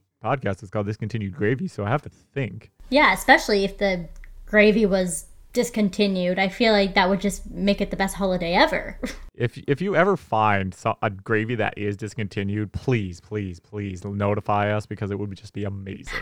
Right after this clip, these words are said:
Speaker 2: Actually, scratch that. Nick and I need to jump on this opportunity and brand our own gravy just for the holidays.
Speaker 1: So b-, brand it, sell it, and then discontinue it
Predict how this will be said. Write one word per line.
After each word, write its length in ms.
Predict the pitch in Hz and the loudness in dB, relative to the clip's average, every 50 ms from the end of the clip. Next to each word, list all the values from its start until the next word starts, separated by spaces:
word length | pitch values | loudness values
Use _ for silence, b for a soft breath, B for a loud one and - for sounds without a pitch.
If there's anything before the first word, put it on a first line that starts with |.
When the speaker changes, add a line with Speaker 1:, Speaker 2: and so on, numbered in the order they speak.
| - - | 0 4
Speaker 2:
Actually, 640 | 240 247 262 262 - - - 311 311 311 311 320 311 | 6 6 6 4 2 0 0 2 2 2 0 -2 -4
scratch 440 | 302 - - 240 226 226 - - - | -6 -2 2 2 2 2 0 -4 -2
that. 320 | - 214 214 220 226 - 214 - - - - | 0 2 4 2 2 0 -2 -8 -12 -12 -12
Nick 380 | - - - 214 214 220 214 262 | -10 -6 0 2 2 2 2 4
and 80 | 240 | 4
I 120 | 226 214 214 | 4 4 4
need 200 | 220 208 196 190 | 4 4 2 0
to 240 | - - 220 202 196 | 2 4 4 4 4
jump 260 | 185 202 202 196 185 | 4 2 2 2 2
on 220 | - 185 185 190 | 0 -2 -2 0
this 140 | 196 208 208 | 0 -2 0
opportunity 920 | - 196 196 - 202 190 190 - 185 185 190 196 202 240 247 254 262 262 - - | 0 -2 -2 0 -2 -2 -2 -4 -4 -2 -2 -2 -2 -2 -2 0 0 0 -2 -2
and 220 | 202 202 196 185 | 0 0 0 2
brand 420 | 185 202 196 190 185 190 202 208 214 | 2 2 2 2 2 0 0 0 0
our 240 | 208 202 190 - | 0 0 0 0
own 460 | - 202 196 190 185 180 185 185 185 180 | 0 -2 0 0 0 -2 -2 -4 -6 -8
gravy 680 | 175 - 175 170 175 170 170 - - - - - - - - _ _ - - _ _ - - - - - - - - 214 | -8 -6 -6 -4 -4 -6 -8 -10 -12 -14 -12 -14 -14 -16 -20 _ _ -20 -20 _ _ -20 -20 -20 -20 -20 -20 -8 -4 -2
just 240 | 208 - 226 220 - | 0 2 0 0 2
for 80 | - 220 | 2 2
the 100 | 214 190 | 2 2
holidays. 680 | 185 185 180 165 - 69 69 - - 202 - - - - - - - - - - | 2 0 -2 -2 -4 -4 -6 -6 -8 -10 -12 -12 -14 -16 -16 -18 -18 -18 -20 -20
Speaker 1:
So 160 | _ - 117 | _ -10 -10
b-, 140 | 107 95 - - _ _ _ _ _ _ _ _ _ _ _ _ _ _ | -10 -10 -12 -18 _ _ _ _ _ _ _ _ _ _ _ _ _ _
brand 480 | 110 101 117 127 147 165 175 180 170 147 | -4 0 2 4 4 4 2 2 4 6
it, 380 | 120 110 107 110 - - - - _ _ _ | 6 6 6 4 2 -4 -14 -20 _ _ _
sell 440 | _ _ - _ 139 139 139 135 120 | _ _ -4 _ 4 6 6 6 6
it, 340 | 107 104 101 98 - - - - _ _ | 6 4 4 2 0 -6 -14 -20 _ _
and 140 | - 117 110 | -2 0 0
then 100 | 104 104 | 0 0
discontinue 720 | 90 117 - - - 113 101 - - 117 110 104 101 98 | 0 -2 0 0 -2 -4 -2 -2 -2 0 0 0 0 0
it 100 | 98 | 0